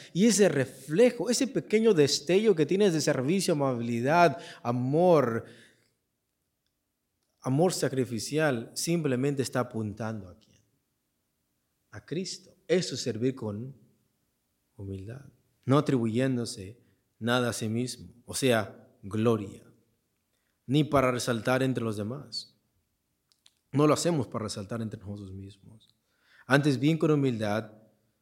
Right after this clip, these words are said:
estimando cada uno a los demás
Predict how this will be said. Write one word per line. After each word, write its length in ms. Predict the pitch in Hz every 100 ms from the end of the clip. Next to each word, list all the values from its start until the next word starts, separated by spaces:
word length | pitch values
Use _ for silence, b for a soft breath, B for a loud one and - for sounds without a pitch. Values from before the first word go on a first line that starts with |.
| _ _ _ _ _ _ _ _ _ _ _ _ _ _
estimando 800 | 98 - 101 101 123 135 120 123
cada 260 | 113 107
uno 300 | 110 123 120
a 20 |
los 140 | 110 101
demás 640 | 95 95 95 98 - -